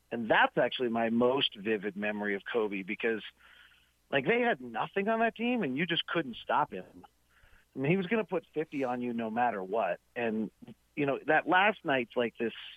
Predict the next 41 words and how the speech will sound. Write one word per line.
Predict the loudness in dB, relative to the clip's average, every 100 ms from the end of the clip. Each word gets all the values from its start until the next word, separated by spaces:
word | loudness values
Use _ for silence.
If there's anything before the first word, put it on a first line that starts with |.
| _ _ -20 -20 -20 _ 2
unreal | 4 4 4 6 6 4 0 0
feeling. | 0 2 0 -2
It | 0
felt | 2 2
like | 0 -2
the | 0 0
N | 2
B | 2
A | 2
Finals | 2 2 2 0
again. | -2 -2 -2
It's | -2
the | 0
only | 2 0
time | 2 0 2
I've | 0
ever | 0 0
covered | 0 0 -2
an | -4
event | -2 -2 -2
that | -4
was | -2
that | 2 2 2
big, | 0 0 -2 -2
like, | -2 -2
was | -4 -2
the | -2
N | -2
B | -4
A | -2
Finals, | 0 0 0 -4 -6
and | -6
it | -8 -2
felt | -2 0
exactly | -2 2 2 2 -2
like | -2 -2
an |
N | -4 0
B | 0
A | 2
Finals | 0 0 0 -4